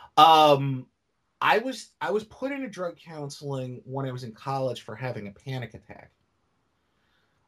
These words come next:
Um, because the, the college that I went to, uh, a Bard college, um, I won't, won't get in too much trouble with them for,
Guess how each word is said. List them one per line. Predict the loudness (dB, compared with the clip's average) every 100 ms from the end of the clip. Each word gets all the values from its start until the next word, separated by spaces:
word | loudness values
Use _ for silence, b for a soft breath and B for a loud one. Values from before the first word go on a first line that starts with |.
| 2
Um, | 6 8 6 4
because | 0 2 6 6 6 0 -10 -12 -6 2
the, | 2 2
the | -6
college | -2 0 0 -2
that | -4
I |
went | -2 -4 -8
to, | -10 -10 -10 -12 -14 -18 -12
uh, | -10 -8 -6 -8 -10 -12
a |
Bard | -8 -6 -6 -8
college, | -10 -8 -10 -12 -18 -20 _
um, | -12 -12 -14 -18 -18
I | -18 -16
won't, | -16 -16 -20 _ -16
won't | -14
get | -16
in | -16
too | -16
much | -18
trouble | -14 -12 -12
with | -14
them | -16 -12
for, | -14